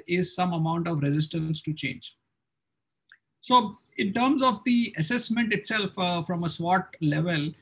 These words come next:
uh, if you really see our industry,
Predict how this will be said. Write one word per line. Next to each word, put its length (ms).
uh, 220
if 120
you 100
really 460
see 340
our 300
industry, 600